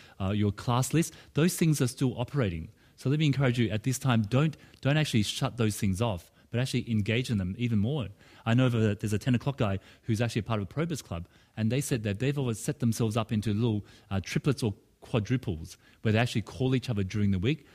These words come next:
to make sure they're okay. And so therefore, that might be something you might like to try. I mean, if they can do it at Probus, surely we can do that at church as well. Uh, you don't need direction from the staff. Of course, we're happy to give you suggestions, and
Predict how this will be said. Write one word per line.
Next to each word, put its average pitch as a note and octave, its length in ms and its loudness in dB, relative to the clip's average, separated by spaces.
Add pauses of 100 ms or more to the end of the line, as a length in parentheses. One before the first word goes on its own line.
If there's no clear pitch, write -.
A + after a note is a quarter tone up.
(100)
to - 100 -4
make G#2+ 160 4
sure - 160 -2
they're G2 200 0
okay. G2 560 -2 (520)
And G2+ 100 0
so A2+ 100 2
therefore, G#2+ 360 0
that B2+ 160 -2
might A2+ 120 0
be G#2 80 -2
something G2 180 -2
you G2+ 80 2
might G#2 160 0
like A2 120 -2
to A2 80 -4
try. E3 280 -2
I F#2 120 -2
mean, A2 140 4
if G#2+ 60 2
they A#2 100 2
can A2 140 2
do A#2+ 120 2
it G2+ 60 -4
at A2 120 -4
Probus, C#3 380 -2 (180)
surely B2+ 260 0
we A#2 80 2
can A2+ 120 2
do G#2+ 80 2
that G#2 120 0
at G2 100 -4
church G2+ 240 -4
as F#2+ 200 -4
well. F2 320 -4 (280)
Uh, G2+ 40 2
you A2+ 60 6
don't B2 280 4
need C#3 440 4
direction C#3 440 -2
from C3+ 140 -2
the C3 100 0
staff. F3+ 340 -4
Of A2+ 100 -6
course, C3+ 240 -6
we're A#2 120 0
happy B2+ 240 -4
to A2 140 0
give G#2+ 160 -4
you A#2 60 -4
suggestions, A2+ 500 -2
and G2+ 140 2